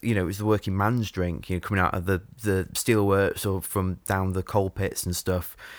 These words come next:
you know, y-, they drink several of them, it's like liquid bread, wasn't it, before going back to, back to work. But l-, yeah, l-, you know, now tho-, those imperial stouts and double I P As and stuff, they, they creep up on you, you know. I, I know I've, I've had a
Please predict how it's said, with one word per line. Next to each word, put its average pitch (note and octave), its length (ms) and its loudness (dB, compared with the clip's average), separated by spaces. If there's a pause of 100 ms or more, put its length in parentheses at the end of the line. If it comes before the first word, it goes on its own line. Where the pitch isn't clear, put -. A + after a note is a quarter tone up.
(200)
you G2 120 -2
know, F2 140 2
y-, B1 300 -2 (100)
they G2 140 0 (180)
drink F#2+ 320 0
several F#2 320 0
of F2 80 -4
them, F#2 220 0
it's - 80 -6
like F#2+ 180 0
liquid F2 340 -2
bread, G2+ 180 4
wasn't F#2 260 0
it, - 100 -6
before F2 180 -2
going F2 200 -2
back F2+ 160 -4
to, - 240 -4 (600)
back - 140 2
to G#2+ 100 -4
work. A2 180 4
But G2 260 -2
l-, A2+ 160 -2
yeah, A#2+ 240 4
l-, - 100 -10 (260)
you A2 140 2
know, G2 140 2
now G2 560 4 (180)
tho-, A2 300 4
those G#2+ 260 4
imperial A2 460 2
stouts A2 560 0
and F2 240 0 (460)
double G#2 220 4
I G2 120 4
P G2 160 0
As G2 200 4
and E2+ 80 -6
stuff, F2+ 280 -2
they, G2 300 2 (580)
they G#2 100 4
creep - 340 2
up - 120 -6
on G#2+ 180 4
you, F2+ 120 2
you G2+ 200 2
know. F#2 120 0
I, F#2+ 160 -2 (140)
I G#2+ 40 4
know G#2 160 2
I've, G#2+ 420 2
I've G2+ 240 0
had G2+ 240 0 (260)
a G2 360 2